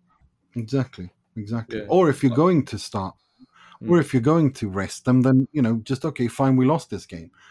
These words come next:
Speaker 1: Don't,
Speaker 2: Yeah,
Speaker 1: you know,
Speaker 2: yeah.
Speaker 1: the Rome derbies a bit more important against
Speaker 2: Yeah.
Speaker 1: than Salernitana,
Speaker 2: Yeah, no half,
Speaker 1: no?
Speaker 2: no, no,
Speaker 1: But we
Speaker 2: no
Speaker 1: have
Speaker 2: half,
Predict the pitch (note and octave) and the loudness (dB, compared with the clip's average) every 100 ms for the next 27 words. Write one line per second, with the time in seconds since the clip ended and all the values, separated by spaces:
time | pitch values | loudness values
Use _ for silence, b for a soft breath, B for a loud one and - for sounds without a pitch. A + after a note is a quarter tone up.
0 | b b - C3+ D#3 C3+ A#2 A#2 G#2+ G#2 | b b -2 0 0 0 0 2 0 -2
1 | G2+ D3 D3+ B2+ D3+ C3+ A2 G#2+ B2+ B2 | 0 2 2 2 2 0 -2 -4 -4 -2
2 | A#2+ A2+ - _ _ _ F2+ - _ A2 | 0 -2 -6 _ _ _ -20 -20 _ -10
3 | G#2 G#2+ A2 A2 G#2+ G2 - G#2+ G#2+ G2+ | -8 -10 -14 -12 -10 -8 -8 -4 -4 -2
4 | B2 B2 B2 F#2+ A2 C3 A#2 - B2+ A#2+ | 0 0 0 -2 -2 -2 -2 -6 -4 -2
5 | C3+ D3 F3+ B2+ A2+ | 0 2 0 -2 -8